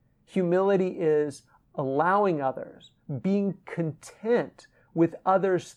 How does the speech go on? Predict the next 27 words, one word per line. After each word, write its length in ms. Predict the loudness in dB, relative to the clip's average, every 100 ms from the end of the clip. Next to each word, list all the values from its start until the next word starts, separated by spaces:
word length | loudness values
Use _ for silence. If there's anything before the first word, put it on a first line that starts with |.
| _
thinking 520 | -4 -4 -4 -6 -4
less 440 | -2 0 0 -2 0
of 160 | -2
you, 360 | -2 -8 -8 -10 _ _ _ _ _
having 300 | 0 2 2
a 60 | 2
lower 560 | 0 4 6 6 4 2
view 360 | 0 0 2
of 140 | 2 0
you 320 | -8 -10 -16 _ _ _ _
than 260 | -2 0 0
they 160 | -4
should. 460 | -4 -8 -8 -8 -12 _ _ _ _ _ _
And 120 | -8
how 180 | -4 0
does 140 | -2 0
this 240 | -4 -2
work 180 | -4 -2
itself 360 | -4 -2 -2
out? 280 | -4 -8 -12 _ _ _ _ _ _
Have 140 | 2
you 60 | 4
ever 180 | 6 6
been 380 | 6 2 2 0
in 180 | -2
a 60 | -2
confrontation 1040 | 0 0 2 -2 -2 -4 -2 -2 -4 -6